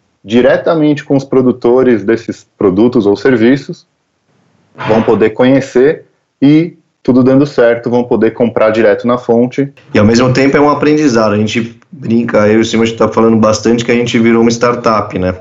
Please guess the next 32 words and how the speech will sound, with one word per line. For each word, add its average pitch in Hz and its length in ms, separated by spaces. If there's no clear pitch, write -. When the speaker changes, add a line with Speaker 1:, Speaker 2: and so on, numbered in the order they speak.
Speaker 2:
Porque - 140
a 98 60
gente 104 440
recomeçou, 120 920
a 127 40
gente 117 120
começou 110 340
um 117 60
evento 117 400
pela 110 140
primeira 117 420
vez, 117 380
um 123 80
evento 113 340
cem 120 220
por 120 80
cento 117 300
online, 110 540
e 107 160
o 107 40
nosso 117 340
público 131 440
tá, 135 380
no, 113 240
é, 101 320
vai, 95 260
cem 127 320
por 127 140
cento 117 260
dele 110 200
tava 123 140
esperando 123 800